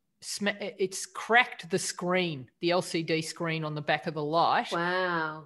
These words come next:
Speaker 1: The flash still works, but the, um,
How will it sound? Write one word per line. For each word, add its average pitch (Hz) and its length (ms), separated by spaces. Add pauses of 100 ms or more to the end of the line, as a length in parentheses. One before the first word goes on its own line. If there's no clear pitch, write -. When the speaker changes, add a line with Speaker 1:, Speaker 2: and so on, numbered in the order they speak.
(120)
Speaker 1:
The 196 60
flash 247 420
still 233 340
works, 214 640 (520)
but 208 320 (140)
the, 185 560 (160)
um, 170 580